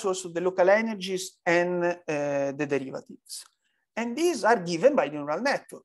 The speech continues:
Our neural network splits the local en-, uh, all the energies in, into atomic con-, contribution. And also, for example, to compute the forces, is already computing the derivative of the local energies.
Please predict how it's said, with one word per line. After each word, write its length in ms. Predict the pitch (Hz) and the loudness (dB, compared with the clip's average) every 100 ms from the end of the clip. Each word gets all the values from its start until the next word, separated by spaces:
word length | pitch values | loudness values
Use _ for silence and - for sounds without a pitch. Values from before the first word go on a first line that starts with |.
| 170 | -6
Our 240 | 156 165 160 | 2 4 2
neural 260 | 165 160 | 0 -4
network 420 | 175 190 180 151 - | 0 0 -2 -10 -12
splits 460 | - 175 185 185 | -8 -2 -2 -2
the 120 | 160 | -4
local 260 | 151 156 165 | -4 2 6
en-, 340 | 180 170 160 - | 6 6 0 -6
uh, 280 | 151 147 143 | -4 -4 0
all 240 | 190 196 | 4 4
the 140 | 175 175 | 6 4
energies 580 | 175 160 151 143 139 - | 4 -2 -8 -16 -16 -8
in, 260 | 170 160 - | -6 -6 -8
into 500 | 165 160 160 151 143 | -8 -8 -8 -6 -2
atomic 360 | 151 165 156 147 | 2 2 0 -6
con-, 180 | 156 - - | -12 -12 -16
contribution. 840 | 180 170 240 294 233 - 147 - _ _ _ - - - | -8 -6 -6 -6 -6 -6 -8 -10 _ _ _ -20 -10 4
And 280 | 262 220 185 | 4 4 2
also, 380 | 214 254 - 147 | 2 2 2 -4
for 180 | 156 | -4
example, 440 | 151 - 208 196 151 | -4 -4 -6 -4 -8
to 100 | 151 | -6
compute 420 | 156 156 190 185 | -8 -6 -6 -4
the 100 | 302 | -4
forces, 440 | - 170 240 160 | 0 0 0 -6
is 160 | 160 175 | -6 6
already 480 | 175 170 262 151 151 | 6 8 4 2 -4
computing 640 | 147 147 165 156 156 143 | -10 -12 -8 -8 -6 -6
the 580 | 139 135 - _ _ 156 | -4 -4 -6 _ _ -4
derivative 580 | 143 143 151 139 139 135 | 0 -2 0 -2 -2 -8
of 300 | 131 139 165 | -2 -2 -2
the 80 | 147 | -8
local 280 | 143 160 143 | 0 2 4
energies. 600 | 135 156 165 196 214 | 4 0 -8 -8 -8